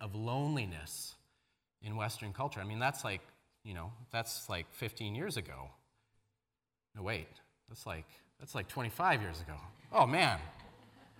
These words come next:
Oh, I'm getting old. Um, but in this lecture, he addressed the need for love and community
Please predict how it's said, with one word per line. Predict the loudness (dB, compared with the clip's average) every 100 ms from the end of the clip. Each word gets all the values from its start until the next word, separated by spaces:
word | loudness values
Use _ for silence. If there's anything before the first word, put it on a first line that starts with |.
| -20 -20 -20 -20 -20 -20 -20 -20 -20 -20 -20 _ _ _ -20 -16 2
Oh, | 4 4 2 -6 -18 -20 -20 -20 -20 -20 -20 -18
I'm | -4
getting | -2 2
old. | 4 4 2 -6 -16 -18 -20 -20 -16 -14 -10 -8 -8 -6 -6 -6 -6 -4
Um, | -4 -4 -6 -8 -10 -12 -12 -14 -16 -16 -18 -20 -20 -18 -20 -20 -20 -20 -20 -20 -20 -18 -20 -20 -20 -20 -20 -20 -20 -20 -20 -20 _ _ -6
but | 4
in | 8
this | 8 10
lecture, | 8 8 6
he | 6 6
addressed | 8 10 8 8
the | 0
need | 2 4 2
for | 2 2
love | 8 10 10 6 -2 -4
and | -4
community | -2 -2 2 4 4 2 0 -4 -8